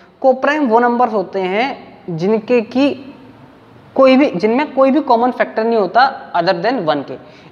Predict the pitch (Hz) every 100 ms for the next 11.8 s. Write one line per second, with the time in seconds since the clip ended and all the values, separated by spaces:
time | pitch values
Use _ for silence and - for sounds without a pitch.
0 | 196 262 196 170 240 262 262 254 240 240
1 | 196 202 202 190 208 180 175 180 220 214
2 | 185 175 180 202 - 175 165 165 165 160
3 | 165 156 226 240 - 160 143 143 135 143
4 | - - - - 214 214 220 254 226 202
5 | 208 220 262 - 254 - 269 269 - 233
6 | 233 226 208 208 202 180 180 269 - -
7 | - - - - - 196 202 240 262 175
8 | 175 190 214 196 233 226 214 214 226 247
9 | 247 202 214 247 247 - - - - -
10 | - 214 233 226 247 180 180 226 - -
11 | - - 190 208 240 247 277